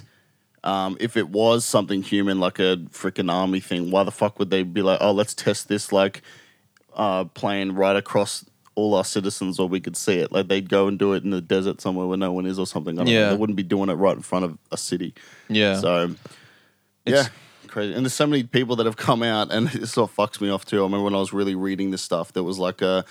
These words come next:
Speaker 1: someone who worked for, um, Area fifty-one and said they were reverse engineering the Roswell crash and stuff.
Speaker 2: Yeah.
Speaker 1: And then he came out when he was on his deathbed, like, he was like, "It's all real, like, aliens are real, we found them," and da da da da da. And then they,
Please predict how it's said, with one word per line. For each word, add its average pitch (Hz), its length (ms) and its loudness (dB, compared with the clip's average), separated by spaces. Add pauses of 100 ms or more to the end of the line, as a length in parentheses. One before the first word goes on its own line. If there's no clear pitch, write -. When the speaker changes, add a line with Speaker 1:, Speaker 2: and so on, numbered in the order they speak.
(260)
Speaker 1:
someone 98 300 -4
who 101 120 -4
worked 95 320 -2
for, 90 440 -2 (640)
um, 87 560 -4 (280)
Area 98 240 2
fifty-one 98 500 -4
and 92 80 -4
said 92 140 -4
they 95 80 -2
were 90 340 -4
reverse 107 500 0
engineering 101 540 -2
the 90 100 -4
Roswell 98 460 0
crash 92 320 -2
and 92 100 -6
stuff. 95 460 -2
Speaker 2:
Yeah. 110 300 -2
Speaker 1:
And 98 120 -4
then 101 80 0
he 123 140 0
came 104 340 -2
out 98 280 0
when 101 100 -2
he 101 60 -2
was 98 140 -4
on 95 80 -2
his 95 120 -6
deathbed, 92 600 -2
like, 90 260 0
he - 160 -4
was 95 120 -2
like, 90 280 -2
"It's 107 200 -6
all 98 200 0
real, 98 280 2
like, 92 220 0
aliens 95 320 -2
are 90 40 -10
real, 101 180 0
we 95 240 -4
found 101 420 -2
them," 98 180 -2
and 92 240 -6
da 98 120 2
da 95 120 -2
da 95 120 2
da 92 80 -4
da. 113 320 6 (420)
And 104 100 -2
then 107 180 -2
they, 104 340 -2